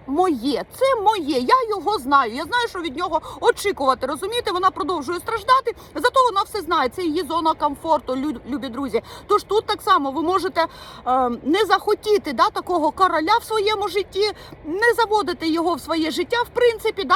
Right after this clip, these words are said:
за того, щоб утримати хоч то, що в мене є. Ну,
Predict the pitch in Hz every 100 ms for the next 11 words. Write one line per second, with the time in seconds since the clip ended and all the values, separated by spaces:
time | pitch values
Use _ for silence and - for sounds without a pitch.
0 | 427 320 - 415 403 403 359 320 - 381
1 | - 403 403 349 311 - 269 - - 494
2 | 494 - - 339 269 392 403 339 285 277